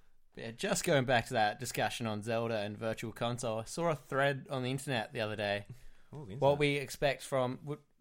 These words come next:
Speaker 1: the new, with the Switch, would you expect a handheld type Zelda and a console type Zelda both on the same console? S-, for example, like a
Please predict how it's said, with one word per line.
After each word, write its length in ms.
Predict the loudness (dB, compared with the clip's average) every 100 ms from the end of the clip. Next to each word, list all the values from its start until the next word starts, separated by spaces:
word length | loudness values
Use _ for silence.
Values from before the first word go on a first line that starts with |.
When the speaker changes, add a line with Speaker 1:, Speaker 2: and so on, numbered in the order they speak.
| -4
Speaker 1:
the 100 | 0
new, 380 | 2 4 2 0
with 160 | -2 -2
the 60 |
Switch, 580 | -4 -2 -2 -2 -10 -10 _ _ _ _ -12 -2
would 180 | 0
you 120 | 2 0
expect 420 | -2 0 0 0
a 40 |
handheld 560 | -2 0 2 2 2 2
type 260 | 2 0 0
Zelda 460 | -2 2 2 0 -6 _ _ _ _ -6
and 100 | -4
a 20 |
console 420 | 0 0 2 0
type 240 | 2 0 0
Zelda 240 | 0 0
both 340 | 0 0 0 0
on 100 | -4
the 60 |
same 260 | -2 -2 0
console? 420 | 0 0 0 -6
S-, 140 | -6 -4
for 140 | -2
example, 380 | 0 0 0 0
like 160 | -2 -2
a 200 | -4